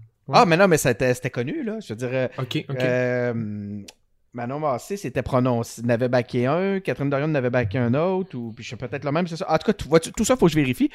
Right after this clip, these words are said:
Speaker 2: puis ça va
Speaker 1: Ok.
Speaker 2: nous parler beaucoup sur ce qui, euh, sur la dynami-, sur la dynamique interne actuelle de,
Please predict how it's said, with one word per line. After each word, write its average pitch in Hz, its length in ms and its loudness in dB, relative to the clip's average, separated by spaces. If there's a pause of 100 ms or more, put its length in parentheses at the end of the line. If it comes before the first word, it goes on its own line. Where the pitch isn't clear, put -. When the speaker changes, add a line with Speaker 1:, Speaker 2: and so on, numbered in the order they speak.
(300)
Speaker 2:
puis - 100 2
ça 123 140 2
va 117 80 6
Speaker 1:
Ok. 120 80 4
Speaker 2:
nous 120 140 4
parler 127 240 6
beaucoup 123 240 0
sur 135 280 -4
ce - 80 -10
qui, 117 320 0
euh, 113 120 2
sur 131 120 -4
la 120 120 2
dynami-, 117 400 -2
sur - 160 -14
la 117 100 -4
dynamique 117 380 -8
interne 120 400 -6
actuelle 110 480 -8 (480)
de, 98 720 0